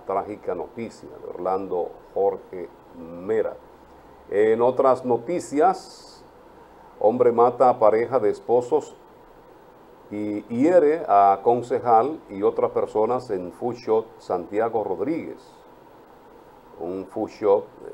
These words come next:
es una tienda que funcionan, eh, normalmente en estaciones de combustibles.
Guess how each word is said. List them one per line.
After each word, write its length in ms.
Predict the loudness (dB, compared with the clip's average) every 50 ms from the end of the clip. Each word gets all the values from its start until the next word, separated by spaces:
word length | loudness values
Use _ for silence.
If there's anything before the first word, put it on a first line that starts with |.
| -18 -20
es 300 | -20 -20 -20 -20 -20 -20 -16 -14
una 260 | -12 -8 -6 -6 -6
tienda 640 | -6 -2 2 2 2 2 0 -2 -4 -6 -6 -6 -10 -18 -20 -20 -20 -20 -20 -20 -20 -20 -20 -20 -20 -20 -20 -20 -20 -20 -20 -18 -10
que 240 | -6 -4 -4 -4 -6
funcionan, 720 | -6 -10 -10 -8 -4 -2 0 2 2 0 0 -4 -10 -10 -10
eh, 80 | -10 -8
normalmente 1120 | -6 -6 -6 -4 -2 -2 -2 0 -2 -2 -2 -4 -4 -4 -4 -4 -4 -6 -6 -6 -6 -6 -6
en 260 | -6 -8 -12 -12 -10 -10
estaciones 640 | -10 -8 -8 -10 -10 -6 -4 -4 -4 -4 -4 -4
de 140 | -4 -6 -4
combustibles. 880 | -2 -2 -2 -2 -2 -8 -12 -12 -14 -14 -10 -8 -8 -8 -8 -10 -14 -16